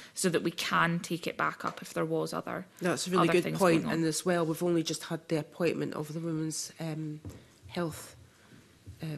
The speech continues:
Speaker 2: post, so that would be something that we need, we, we want to have her in anyway.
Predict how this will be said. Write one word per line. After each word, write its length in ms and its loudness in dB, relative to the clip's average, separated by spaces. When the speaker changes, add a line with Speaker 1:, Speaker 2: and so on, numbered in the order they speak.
Speaker 2:
post, 680 4
so 260 2
that 220 2
would 120 -2
be 320 2
something 380 -2
that 120 0
we 100 2
need, 180 -2
we, 100 -2
we 100 -2
want 200 -2
to 60 -6
have 280 -4
her 240 -4
in 180 0
anyway. 640 4